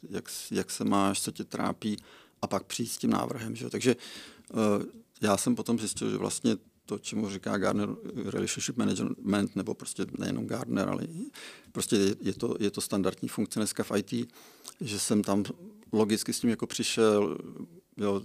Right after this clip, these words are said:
to základní, co dneska radím, běžte s nima na oběd, neptejte se jich, co potřebujou, ale prostě pokecejte s nima o tom, jak, jak fungujou. A z toho vyplyne to, co jim nějakým způsobem můžete dodat, tak to je vlastně, jako to úspěšný, no.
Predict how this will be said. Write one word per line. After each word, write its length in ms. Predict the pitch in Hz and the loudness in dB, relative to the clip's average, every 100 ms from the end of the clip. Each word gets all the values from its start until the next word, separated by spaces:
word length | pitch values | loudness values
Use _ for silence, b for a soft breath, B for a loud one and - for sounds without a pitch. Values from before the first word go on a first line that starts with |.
| - _ | -6 _
to 120 | 113 | 2
základní, 420 | 98 95 101 101 | 4 2 0 0
co 160 | - - | -2 -4
dneska 300 | 113 - 110 | -6 -4 -2
radím, 300 | 98 101 98 | 0 2 2
běžte 240 | 98 - | 2 -2
s 100 | 104 | 0
nima 160 | 110 107 | 4 4
na 80 | 104 | 6
oběd, 520 | 104 95 104 101 - | 6 6 6 4 0
neptejte 440 | 107 98 107 - | -4 -2 -2 -2
se 100 | - | -2
jich, 100 | 107 | -2
co 120 | - - | -2 -6
potřebujou, 640 | - - 98 98 101 98 | -6 -2 0 4 6 6
ale 140 | 101 | 4
prostě 320 | - 107 - | 0 -8 -10
pokecejte 500 | - - - 117 - | -12 -12 -8 -8 -6
s 100 | 131 | -6
nima 220 | 135 127 120 B B B | -4 -4 -4 B B B
o 100 | - | -2
tom, 240 | 104 110 107 | 2 4 6
jak, 120 | 104 - | 4 0
jak 160 | 104 - | -2 0
fungujou. 500 | 113 107 113 110 113 - B B B B _ | 2 8 12 12 10 0 B B B B _
A 100 | 107 | 2
z 120 | 104 - | 2 -2
toho 220 | 120 113 | -2 -2
vyplyne 400 | 101 110 110 107 | -2 2 2 2
to, 160 | 110 | -2
co 300 | 104 120 117 - | -4 -2 -2 -2
jim 200 | 110 117 | 2 4
nějakým 300 | 101 - 117 | 2 0 -4
způsobem 400 | - - 131 127 | -4 -6 -2 0
můžete 260 | 101 - | 0 0
dodat, 280 | 110 101 104 | 2 4 2
tak 160 | 107 - | 0 -4
to 160 | - | 2
je 80 | 104 | 4
vlastně, 420 | 101 98 - 101 104 - - - 98 | 4 0 0 0 0 -2 -6 -6 -6
jako 180 | - | -6
to 140 | 107 104 | -6 -6
úspěšný, 640 | 95 - 95 - - 80 | -6 -4 -4 -4 -4 -4
no. 120 | - | -6